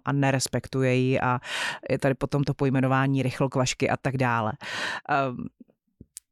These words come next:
ty jsi samozřejmě tou soutěží prošel, v ledasčem tě to zase posunulo dál a hlavně si ukázal tomu českému a slovenskému divákovi,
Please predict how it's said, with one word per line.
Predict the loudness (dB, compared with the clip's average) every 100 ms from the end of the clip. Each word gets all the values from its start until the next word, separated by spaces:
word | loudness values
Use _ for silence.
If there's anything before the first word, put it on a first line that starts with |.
| _
ty | -4
jsi | -2 0 0
samozřejmě | 0 0 0 2 2
tou | 2
soutěží | 0 2 2 2 0
prošel, | -2 -2 0 2 4 2 -2 _ -20 -20 -10
v | -2
ledasčem | 2 2 0 0 0
tě | 0 0
to | 2
zase | 2 0
posunulo | 0 -2 0 2 2
dál | 2 2 2 0 0
a |
hlavně | 0 2 2 2 2 2
si | 0
ukázal | -2 0 0 2 0
tomu | 0 0 0
českému | 0 -2 2 2 2 0
a |
slovenskému | 0 2 2 0 0 0
divákovi, | 2 2 0 0 0 0